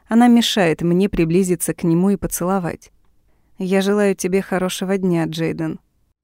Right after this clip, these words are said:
Я не улыбаюсь, потому что во мне нет места заигрыванию. Помни,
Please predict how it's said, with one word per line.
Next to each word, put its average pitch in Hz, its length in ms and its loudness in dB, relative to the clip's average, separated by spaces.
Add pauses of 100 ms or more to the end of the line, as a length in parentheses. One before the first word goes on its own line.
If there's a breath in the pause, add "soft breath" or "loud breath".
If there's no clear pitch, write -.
(640)
Я 185 200 2
не 190 120 4
улыбаюсь, 190 500 2
потому 175 300 -2
что - 220 -4
во 170 100 0
мне 180 220 2
нет 190 260 2
места 170 400 -2
заигрыванию. 165 800 0 (360)
Помни, 165 500 0